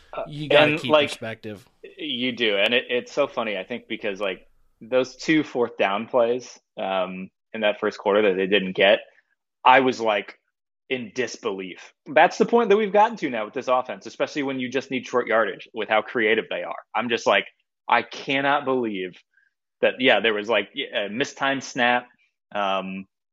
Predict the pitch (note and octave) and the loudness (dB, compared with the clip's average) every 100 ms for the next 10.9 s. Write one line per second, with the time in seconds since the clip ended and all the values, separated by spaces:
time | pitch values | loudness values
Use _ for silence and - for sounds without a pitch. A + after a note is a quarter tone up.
0 | _ - A2+ A2 G#2+ G#2 G#2+ G#2 G#2+ G#2+ | _ 2 4 6 4 2 2 2 0 -4
1 | G2+ C3 A#2 G#2+ G#2+ - - - - A#2+ | -8 -4 0 0 0 -6 -18 -16 -4 2
2 | B2 B2+ A#2+ B2 A#2+ - B2+ C3 A#2+ A2 | 2 0 0 2 2 2 0 0 -2 -4
3 | A2 A2+ A#2+ - G#2 A#2 B2+ C3+ B2 B2+ | -4 -4 -4 -6 -2 -2 0 0 2 0
4 | B2+ C3 B2 C3 B2 - A2+ A#2 - D#3 | -4 -6 -6 -6 -6 -4 -4 -2 0 0
5 | D3 - E3 E3 D#3+ D3+ C#3+ C3+ C3 A2+ | 0 -6 -2 2 2 0 -4 -6 -8 -6
6 | A#2 A#2 A#2 G#2+ A2 G2 - - A2+ G#2 | -6 -6 -12 -8 -6 -6 -8 -10 -10 -6
7 | C3+ D#3+ - A2+ C#3 B2+ C#3+ - C#3+ E3+ | -4 -4 -6 -2 2 4 4 4 0 2
8 | F#3 G#3+ A#3 E3 F3+ F#3+ G3+ D3 A#2 B2 | 2 2 0 -6 -2 0 0 -2 -2 -2
9 | A#2+ A#2 _ _ _ - D3 D3+ - - | 0 -2 _ _ _ 0 2 2 0 -2
10 | F#3+ G3+ G3 - D3 - C#3+ A2 | -2 -2 -4 -6 -8 -4 -4 -4